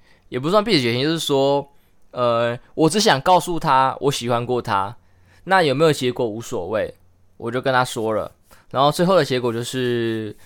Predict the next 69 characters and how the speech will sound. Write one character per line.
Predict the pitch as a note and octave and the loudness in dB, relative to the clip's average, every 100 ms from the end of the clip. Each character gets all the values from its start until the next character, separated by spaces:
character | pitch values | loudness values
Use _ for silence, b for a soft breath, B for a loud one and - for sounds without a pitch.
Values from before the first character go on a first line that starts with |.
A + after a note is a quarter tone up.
| b b | b b
他， | C3 C3+ | 0 0
他 | B2+ C3+ | 0 -2
躲 | C3 B2 | 0 -2
我 | A2+ A#2 | 0 0
躲 | G#2 | 0
到 | A2 | -2
毕 | A#2 G#2+ | -2 -4
业， | G#2 - | -4 -4
呵 | - A#2 | -4 -4
呵。 | A2 G#2+ - _ _ - _ _ _ _ _ _ _ _ _ | -4 -6 -14 _ _ -20 _ _ _ _ _ _ _ _ _
我 | C3+ | -2
觉 | |
得 | F3 | 2
那 | G#3 | 2
时 | G3 | 4
候 | D#3 | 4
也 | |
很 | C#3 | 4
好 | B2 | 2
笑 | - D#3 | 4 4
欸， | A#2 | 4
我 | A2+ | 4
还 | B2 | 4
打 | G#2 | 4
一 | A#2 | 4
串 | D3 | 2
字， | C#3+ D3+ B2 | 2 -2 -2
就 | C#3 | -4
是 | D3+ D#3 | -2 -2
他 | D#3 D3+ | 0 -2
拒 | - D#3+ | -2 -4
绝 | A#2+ G#2 | -2 -2
的 | G#2 | -2
时 | A2 | 2
候， | B2+ A#2 | 4 4
我 | G2+ | 4
还 | G#2 | 0
打 | G#2 F#2 | 0 0
一 | G#2+ | 0
段 | A#2+ | -2
字， | A#2+ A#2 | -2 -6
就 | |
是 | A#2 | -4
说 | A#2 A#2 | -4 -6
什 | G#2+ | -4
么， | G2 F#2+ F#2+ - b b b b b b | -4 -2 -4 -6 b b b b b b
呃 | - A#2+ C3+ | -2 0 4
，“那 | E3+ | 2
我 | |
们 | B2 | 2
后 | C3 | 2
来 | |
可 | C3 | 2
以 | C3+ | -2
是 | B2+ | -2
朋 | A2 | -4
友 | A2+ F#2+ | -2 -4
吗？” | E2+ D2+ - _ - | -6 -10 -14 _ 2
干， | D#3+ | 4
我 | |
就 | C#3+ | 4
知 | D3 | 4
道 | D#3 | 2
是 | C#3+ | 0
屁 | - A#3 D3+ G#2 C#3+ | -2 2 2 0 2
话， | C3 G#2+ | 2 2
好 | - | 0
不 | A2 | -2
好？ | A2+ F2+ - | 0 0 -2